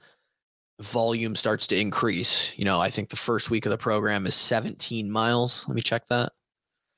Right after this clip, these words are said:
Seventeen miles in week one. That will work up to our peak week of thirty-two miles. And, in,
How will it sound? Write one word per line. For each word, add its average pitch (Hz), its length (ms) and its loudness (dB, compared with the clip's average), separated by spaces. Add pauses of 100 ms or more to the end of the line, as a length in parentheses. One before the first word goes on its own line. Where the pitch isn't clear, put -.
(220)
Seventeen 127 680 0
miles 117 360 2
in 113 100 -2
week 113 220 0
one. 120 400 2 (340)
That 117 220 0
will 117 180 2
work 113 300 0
up 120 240 2 (120)
to 110 440 2
our 98 140 2
peak - 400 -2
week 131 260 2
of 107 160 -2
thirty-two 117 720 -2
miles. 113 580 0 (1040)
And, 104 460 0
in, 113 220 -2